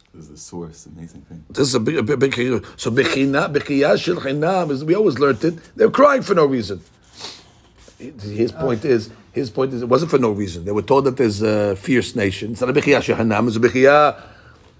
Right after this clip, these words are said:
Speaker 2: It's a bechiya shel, shel tam. And whether you, whether you, whether, whether it's true or not, but they had a reason why they were crying. They weren't crying for no reason. They felt that there was a,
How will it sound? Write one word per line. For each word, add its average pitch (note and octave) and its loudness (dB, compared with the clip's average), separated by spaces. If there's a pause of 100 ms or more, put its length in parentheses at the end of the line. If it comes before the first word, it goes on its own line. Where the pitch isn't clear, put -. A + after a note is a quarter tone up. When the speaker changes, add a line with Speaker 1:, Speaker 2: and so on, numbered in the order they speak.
(580)
Speaker 2:
It's - -20
a - -16
bechiya C#3 4
shel, D#3+ 0
shel E3 0
tam. D#3+ 2
And F#2+ -8
whether A#2+ 2
you, C3 0
whether C3 4
you, C3 4
whether, B2+ 4
whether B2+ 4
it's - -4
true G3+ 6
or D#3+ 8
not, G3 2
but A#2 -8
they B2 0
had C#3+ 2
a D3 0
reason D#3 -2
why C#3+ 4
they C3+ 0
were A2+ -2
crying. - 2
They A#2 -8
weren't C#3+ -6
crying C3 0
for C3+ -8
no B2+ 0
reason. C3+ -6
They C3 -2
felt C3+ -2
that B2+ 0
there C#3+ -8
was C3+ -4
a, B2 -2